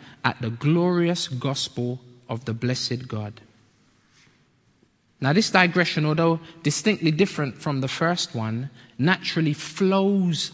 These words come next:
from the first. What does the law do? It leads. It brings an individual to Christ. Paul is now gonna give, he's gonna give us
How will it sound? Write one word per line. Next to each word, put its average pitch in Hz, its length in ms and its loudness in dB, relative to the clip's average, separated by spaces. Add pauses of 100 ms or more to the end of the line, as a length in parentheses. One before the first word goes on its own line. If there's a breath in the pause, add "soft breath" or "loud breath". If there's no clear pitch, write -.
from 120 360 -4
the 113 80 -6
first. 104 580 -8 (760)
What 139 160 -2
does 165 140 0
the 180 100 2
law 170 240 2
do? 180 360 0 (480)
It - 140 -10
leads. 135 680 -4 (360 soft breath)
It 117 180 -8
brings 175 420 2
an 143 140 0
individual 139 640 -2
to - 160 -14
Christ. - 720 -8 (580 soft breath)
Paul 233 340 2
is 180 160 2
now 175 220 2
gonna 151 240 2
give, 190 480 4 (720 loud breath)
he's 139 140 0
gonna 160 160 4
give 208 180 4
us - 220 -4